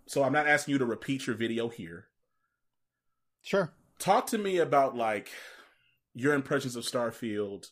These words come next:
Speaker 1: Um, compare it to, you know, um, com-, compare it to Oblivion. Um, I think people like to compare it to, um, to, to, um, I think a lot of people like to compare it to Skyrim.
Speaker 2: Sure.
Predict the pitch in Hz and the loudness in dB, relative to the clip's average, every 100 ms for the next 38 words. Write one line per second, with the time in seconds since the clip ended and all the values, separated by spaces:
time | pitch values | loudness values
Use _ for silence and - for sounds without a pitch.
0 | _ 107 104 101 98 95 90 - _ _ | _ -8 -6 -6 -8 -10 -16 -18 _ _
1 | _ _ - _ _ - 156 135 175 175 | _ _ -20 _ _ -6 -4 0 4 6
2 | 170 - 147 139 135 131 127 123 - _ | 4 2 0 2 2 2 0 -2 -8 _
3 | _ _ 135 139 120 110 107 101 101 - | _ _ -4 0 0 0 0 -2 -6 -10
4 | 107 101 95 90 87 78 _ _ _ _ | -8 -6 -8 -10 -14 -18 _ _ _ _
5 | _ 151 147 - 147 170 160 156 120 117 | _ -12 -10 -8 0 2 2 2 -2 0
6 | 127 120 120 113 110 107 107 _ _ _ | -2 0 -2 -4 -6 -10 -14 _ _ _
7 | _ - 113 107 107 123 170 156 156 131 | _ -8 -4 -4 -4 -4 -2 -2 0 2
8 | 120 117 120 107 120 110 95 107 98 90 | 0 -2 -6 -6 -2 -2 -4 -6 -6 -6
9 | 87 82 82 _ - - _ _ _ - | -8 -12 -16 _ -12 -12 _ _ _ -12
10 | - - - 120 104 95 90 87 151 214 | -12 -8 -4 -2 -2 -4 -8 -8 -4 0
11 | 151 147 143 123 120 110 - 117 107 - | 0 0 0 -2 -4 -10 -8 -6 -6 -6
12 | - 143 170 139 101 90 87 - _ _ | -6 -4 -2 -2 -4 -10 -14 -18 _ _
13 | _ _ _ _ _ _ - - - _ | _ _ _ _ _ _ -20 -20 -20 _
14 | - 135 123 | -4 -2 -2